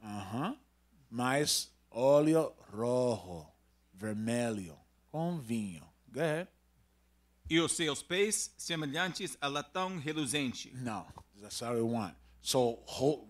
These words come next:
Speaker 1: minimize that. Get me the scripture that I sent you. Você viu que a, va-, falou latão. Uh-uh. Eu quiser falar esto. Eso es lo que, a, o que, um,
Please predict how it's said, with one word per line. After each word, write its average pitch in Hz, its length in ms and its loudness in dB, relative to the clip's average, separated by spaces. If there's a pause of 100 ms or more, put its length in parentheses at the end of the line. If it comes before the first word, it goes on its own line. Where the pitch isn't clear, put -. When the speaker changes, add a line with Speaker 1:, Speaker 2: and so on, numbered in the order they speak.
(160)
Speaker 1:
minimize 165 720 2
that. 165 380 6
Get 156 140 0
me 180 120 -2
the 160 100 0
scripture - 460 0
that 101 160 -8
I 98 40 -8
sent 95 240 -8
you. 92 100 -10 (240)
Você 190 300 12
viu 190 360 6 (220)
que 123 80 -4
a, 123 160 0
va-, 123 260 0
falou 139 420 2
latão. 123 680 0 (300)
Uh-uh. 147 440 -4 (880)
Eu 131 220 8
quiser 127 420 -2
falar 117 460 -2 (140)
esto. 113 460 -8 (1800)
Eso 123 240 -4
es 156 60 0
lo 151 100 2
que, 143 260 -2
a, 131 200 -2
o 135 200 4
que, 127 280 0
um, 110 640 2